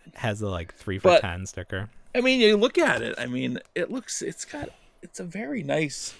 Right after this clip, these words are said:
Speaker 2: Roy Scheider.
Speaker 1: No, I mean, it, I mean, that's just, those are just the Star Trek figures, right? Like, it's Playmates is exact, like, the same stupid
Speaker 2: This is
Speaker 1: weird
Speaker 2: Playmates, but
Speaker 1: cuts.
Speaker 2: no, it's
Speaker 1: It's,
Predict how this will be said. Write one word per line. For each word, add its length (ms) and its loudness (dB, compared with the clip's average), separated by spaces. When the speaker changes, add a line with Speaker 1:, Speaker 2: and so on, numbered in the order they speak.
Speaker 2:
Roy 340 2
Scheider. 400 4
Speaker 1:
No, 40 8
I 100 6
mean, 260 4
it, 200 -6
I 80 -2
mean, 160 2
that's 220 2
just, 280 -4
those 240 2
are 80 4
just 160 -4
the 100 -8
Star 240 0
Trek 240 -6
figures, 540 -12
right? 260 -2
Like, 160 -10
it's 120 -16
Playmates 520 -2
is 80 -4
exact, 400 -4
like, 140 -4
the 80 -6
same 400 -2
stupid 460 -4
Speaker 2:
This 160 6
is 100 0
Speaker 1:
weird 80 -6
Speaker 2:
Playmates, 520 4
but 60 -8
Speaker 1:
cuts. 200 6
Speaker 2:
no, 240 8
it's 180 -2
Speaker 1:
It's, 180 -6